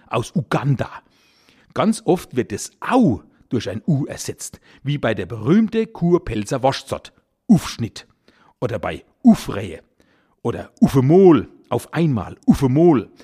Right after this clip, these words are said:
Manchmal hat's auch ganz unterschiedliche Auswirkungen, wenn das Au ersetzt wird, so wie bei hinauf. Wenn du overstehst und rufst,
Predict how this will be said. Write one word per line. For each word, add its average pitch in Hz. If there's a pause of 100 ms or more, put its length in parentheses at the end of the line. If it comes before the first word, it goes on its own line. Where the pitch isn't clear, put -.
(280)
Manchmal 180
hat's 185
auch 143
ganz 196
unterschiedliche 160
Auswirkungen, 131
wenn 135
das - (100)
Au 113
ersetzt -
wird, - (200)
so 131
wie 131
bei 104
hinauf. 180 (460)
Wenn 233
du 247
overstehst -
und 156
rufst, 156